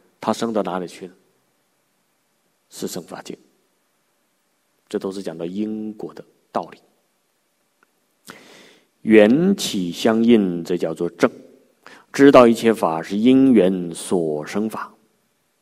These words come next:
佛当年讲经呢，说这个十二因缘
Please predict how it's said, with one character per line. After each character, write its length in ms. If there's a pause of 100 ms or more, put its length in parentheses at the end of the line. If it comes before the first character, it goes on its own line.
(1600)
佛 240
当 180
年 300
讲 240
经 220
呢， 140 (280)
说 200
这 120
个 100
十 220
二 120
因 220
缘 300